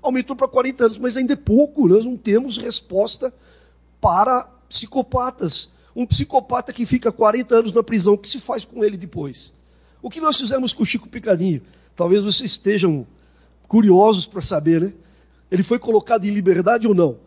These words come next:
Ele não foi colocado em liberdade. Por quê? Nós, nós fizemos um puxadinho, nós, nós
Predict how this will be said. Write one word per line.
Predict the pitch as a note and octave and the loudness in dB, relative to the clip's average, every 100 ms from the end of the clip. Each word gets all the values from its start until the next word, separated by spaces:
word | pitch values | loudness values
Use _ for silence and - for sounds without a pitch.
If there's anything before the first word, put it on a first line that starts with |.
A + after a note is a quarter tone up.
| _ _ _ _ _ - | _ _ _ _ _ -10
Ele | C#4 | -6
não | D#4+ D#4 | -4 -4
foi | D#4 D#4 | -4 -4
colocado | C4 B3+ B3 G#3+ | -2 -4 -4 -6
em | A#3 | -6
liberdade. | A3 A#3 B3 E3 C#3+ C3 - _ | -4 -4 0 -2 -2 -8 -20 _
Por | B3 - | -4 0
quê? | F3+ | 0
Nós, | E3 F#3 - _ _ _ _ _ _ _ - | 2 0 -4 _ _ _ _ _ _ _ -8
nós | G#3 | -6
fizemos | G#3 G#3 G3+ | -4 -4 -4
um | G3+ | -6
puxadinho, | - G#3 - D4+ B3 B3 | -6 -4 -4 -2 0 2
nós, | G3+ E3+ - _ _ _ _ _ | 2 -2 -12 _ _ _ _ _
nós | G#3+ G3 | -4 -2